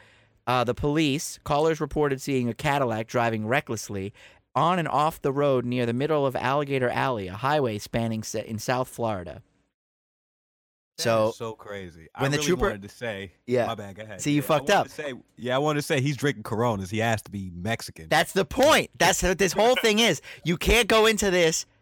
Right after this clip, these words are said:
Speaker 1: censoring yourself. You censored yourself. You got it wrong. You gotta
Speaker 2: All
Speaker 1: go
Speaker 2: right.
Speaker 1: in. You, that's the whole point of
Speaker 2: My
Speaker 1: this,
Speaker 2: first
Speaker 1: is you
Speaker 2: time
Speaker 1: can't
Speaker 2: playing.
Speaker 1: censor yourself.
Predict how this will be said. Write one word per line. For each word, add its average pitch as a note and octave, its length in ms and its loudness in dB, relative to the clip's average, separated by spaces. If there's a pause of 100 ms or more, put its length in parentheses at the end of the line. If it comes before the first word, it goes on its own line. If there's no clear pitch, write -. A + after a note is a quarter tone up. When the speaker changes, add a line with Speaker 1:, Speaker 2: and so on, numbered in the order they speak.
(280)
Speaker 1:
censoring G3+ 560 2
yourself. G2+ 460 -4
You C3+ 100 0
censored G3+ 400 0
yourself. E3+ 320 2
You D3+ 80 -4
got C#3 220 2
it B2+ 40 -2
wrong. G#2+ 300 -4 (280)
You B2+ 100 -4
gotta F3 220 2
Speaker 2:
All - 60 0
Speaker 1:
go D#3+ 120 4
Speaker 2:
right. F#3+ 100 2
Speaker 1:
in. F3 260 0 (320)
You, E3+ 180 0
that's E3+ 240 0
the D3+ 100 4
whole A3+ 180 4
point G3+ 300 4
of F3 60 2
Speaker 2:
My E3+ 80 2
Speaker 1:
this, E3 80 -2
Speaker 2:
first C#3 180 0
Speaker 1:
is C#3 100 -6
you D3+ 60 -2
Speaker 2:
time C#3 100 2
Speaker 1:
can't F3+ 180 4
Speaker 2:
playing. C#3+ 100 0
Speaker 1:
censor D#3+ 260 0
yourself. G#2+ 380 -4